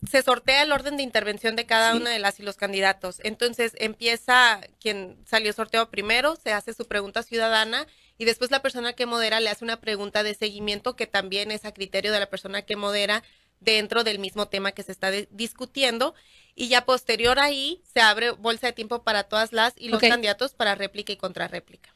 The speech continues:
Speaker 2: Muy bien, pues entonces pueden entrar a esta plataforma, hacer
Speaker 1: Sí.
Speaker 2: llegar su pregunta. ¿Hasta qué, qué días tienen disponibles para que la gente que nos está escuchando pueda, pueda ingresar a,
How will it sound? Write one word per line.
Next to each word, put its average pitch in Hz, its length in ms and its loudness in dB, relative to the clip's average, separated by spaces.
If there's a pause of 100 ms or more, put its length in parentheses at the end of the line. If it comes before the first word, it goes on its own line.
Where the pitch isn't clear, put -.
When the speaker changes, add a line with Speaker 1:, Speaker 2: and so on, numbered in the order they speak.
(140)
Speaker 2:
Muy 226 100 6
bien, 233 220 8
pues 262 160 4
entonces 294 520 4 (180)
pueden 311 220 8
entrar 277 360 8
a 262 100 10
esta 269 240 2
plataforma, 294 800 8 (460)
hacer 254 260 6
Speaker 1:
Sí. 262 60 2
Speaker 2:
llegar 269 180 8
su 269 140 -4
pregunta. 294 440 4
¿Hasta 311 200 6
qué, 339 480 6
qué 339 100 6
días 330 220 8
tienen 302 240 2
disponibles 262 480 4
para 208 260 6
que - 80 -4
la 214 100 -2
gente 233 240 -4
que - 80 -6
nos 226 60 -4
está - 120 -2
escuchando 254 460 2
pueda, 226 480 8
pueda 240 180 4
ingresar 226 420 2
a, 214 200 -2